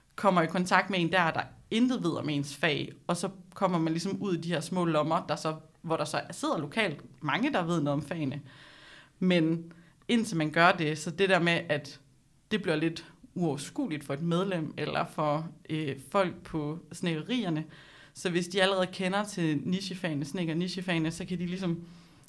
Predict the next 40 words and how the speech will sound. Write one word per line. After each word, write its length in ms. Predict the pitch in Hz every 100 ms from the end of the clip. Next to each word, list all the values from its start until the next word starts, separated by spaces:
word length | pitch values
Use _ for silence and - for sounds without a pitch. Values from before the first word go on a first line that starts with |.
| - - _ - -
bedre 240 | 208 202
komme 220 | 208 202 160
i 40 |
kontakt 460 | 175 170 185 196 -
med 120 | 160
os, 220 | 151 156
og 180 | 156 147
de 60 |
kender 280 | 160 185 175
måske 380 | 180 185 185 170
nogen, 380 | 147 156 170 180
der 60 |
har 320 | 165 160 135 -
prøvet 340 | 147 143 151
det, 200 | 156 160 -
eller 320 | 127 117 139
hvordan 320 | 151 156 160
var 100 | 151
det 140 | 165
lige, 420 | 165 151 147 147 147
de 160 | 156
sagde 240 | 165 - 151
med 100 | 151
det, 220 | 127 -
og 100 | -
sådan 120 | -
noget. 180 | - 156 - - - - - -
Og 80 | -
det 120 | 190
gør 160 | 190 170
vi 120 | 151
blandt 260 | 143 147 151
andet 240 | 151 160
ved 160 | 151 139
at 100 | -
have 200 | 143 151 - - - _
faglige 460 | - - 147 143 139
kurser, 480 | - 202 233 240 233
sådan 280 | - 151 -
fagnørdekurser, 920 | - 156 175 165 185 269 - 208 220